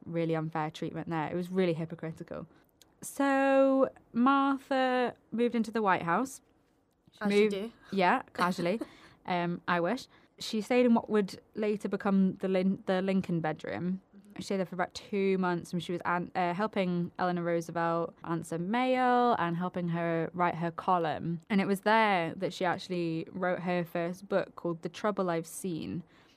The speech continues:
Speaker 1: uh, which is about the suffering that she'd seen and reported on through the Depression. It was published in nineteen thirty-six. And she, uh, yeah, she was re-, really interested in, you know, the human stories. That same year, she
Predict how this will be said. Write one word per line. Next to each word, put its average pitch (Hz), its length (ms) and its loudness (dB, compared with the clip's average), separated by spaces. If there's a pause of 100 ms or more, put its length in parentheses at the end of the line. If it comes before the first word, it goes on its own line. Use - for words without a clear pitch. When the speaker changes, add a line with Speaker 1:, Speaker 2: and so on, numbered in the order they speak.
(140)
Speaker 1:
uh, 175 180 0
which 190 200 -2
is 190 80 -6
about 196 200 2
the 190 80 -4
suffering 180 500 -4
that 165 140 -6
she'd 175 200 -8
seen 175 200 -2
and 170 60 -2
reported 175 420 -4
on 170 180 -2
through 165 200 -6
the 160 80 -12
Depression. 165 840 -4
It - 460 -20
was 190 100 -6
published 254 500 2
in 196 280 0
nineteen 214 460 -4
thirty-six. - 960 -6 (240)
And 170 100 -6
she, - 140 -18 (100)
uh, 190 180 4
yeah, 175 260 -2
she 170 160 -6
was 208 220 -4
re-, 233 260 2
really 226 260 2
interested 175 400 -4
in, 165 280 -2 (160)
you 190 80 0
know, 160 100 0
the 165 80 -4
human 180 440 2
stories. 165 680 -2 (240)
That 254 180 4
same 247 260 4
year, 226 520 2 (120)
she 202 580 -2